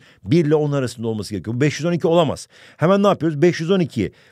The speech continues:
onla çarparsam beş bin yüz yirmi olur. Çok uzattık. Ona bölersek elli bir nokta iki olur. Bu da olmaz. Bir daha ona bölersek beş nokta yüzde on iki olur. Bir daha ona bölersek sıfır tam binde beş yüz on iki olur.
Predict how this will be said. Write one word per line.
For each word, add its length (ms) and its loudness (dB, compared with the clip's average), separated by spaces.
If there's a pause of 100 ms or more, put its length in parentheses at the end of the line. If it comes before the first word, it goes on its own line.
(240)
onla 300 4
çarparsam 540 2
beş 220 0
bin 100 0
yüz 200 2
yirmi 160 2
olur. 200 2
Çok 220 -8
uzattık. 420 -8 (300)
Ona 240 4
bölersek 340 2 (160)
elli 280 2
bir 120 2
nokta 260 0
iki 160 -2
olur. 140 0
Bu 140 -4
da 60 4
olmaz. 380 -2 (280)
Bir 140 4
daha 120 4
ona 180 0
bölersek 340 0 (140)
beş 420 0
nokta 500 -2
yüzde 400 0
on 120 0
iki 160 -4
olur. 240 2 (160)
Bir 80 4
daha 100 6
ona 160 -2
bölersek 280 -2
sıfır 340 -2
tam 240 -2 (400)
binde 520 2
beş 200 0
yüz 100 -6
on 80 0
iki 160 -4
olur. 160 0